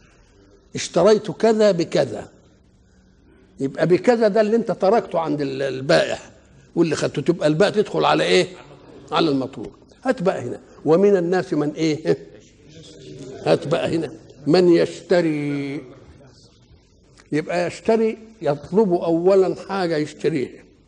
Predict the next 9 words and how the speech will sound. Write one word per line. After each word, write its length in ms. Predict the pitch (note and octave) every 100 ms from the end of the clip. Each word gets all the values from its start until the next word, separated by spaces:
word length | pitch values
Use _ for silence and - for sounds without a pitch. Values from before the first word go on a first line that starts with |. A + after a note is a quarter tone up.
| _ - - -
ويدفع 500 | C#3+ G#3+ - - E3
فيها 220 | A3 G3
ايه؟ 300 | G3 G#3 G3+ - - - - - - -
ثمن. 240 | F3 C3 G#2 - - - - - _ _
طب 200 | E3 D#3+
المشترى 760 | E3+ E3 E3 - - G3 E3+ D#3
ايه؟ 840 | D3+ C#3 C3+ C3 C3 B2+ B2 A#2+ - _ _ _ - -
لهو 440 | D3 F#3+ B2 C3
الحديث. 1000 | F3+ - D#3 C3 A2+ A2 A2 - - -